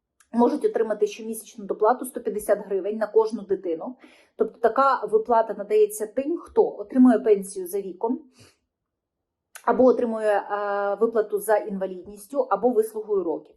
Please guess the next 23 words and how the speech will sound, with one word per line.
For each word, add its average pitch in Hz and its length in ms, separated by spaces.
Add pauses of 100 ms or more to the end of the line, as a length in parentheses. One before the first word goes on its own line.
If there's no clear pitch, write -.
Тобто 196 200
не 240 160
працює, 220 400
не 190 160
займається 185 520
підприємницькою 190 720
діяльністю. 208 580
Для 233 200
отримання 220 460
потрібно 202 540
особисто 240 560
звернутись 339 580
до 427 100
пенсійного 277 460
фонду 262 400 (420)
і 240 120
надати 220 380
документи, 247 480
які 208 220
підтверджують 226 760
факт 190 380
самої 190 440
опіки. - 460